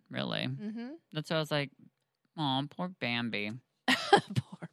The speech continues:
Speaker 2: Bambi. <laughs>
Speaker 1: However, that was The Witch of Duval.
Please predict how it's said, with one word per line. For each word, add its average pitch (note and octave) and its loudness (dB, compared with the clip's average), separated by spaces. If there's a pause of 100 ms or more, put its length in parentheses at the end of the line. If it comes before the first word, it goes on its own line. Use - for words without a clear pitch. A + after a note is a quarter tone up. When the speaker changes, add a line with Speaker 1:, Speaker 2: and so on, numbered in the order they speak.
Speaker 2:
Bambi. - -18
<laughs> - -14
Speaker 1:
However, A2 6 (360)
that F3 10
was D#3+ 8 (800)
The D3+ 4
Witch C#3 2 (100)
of C3 -2
Duval. A#2+ -2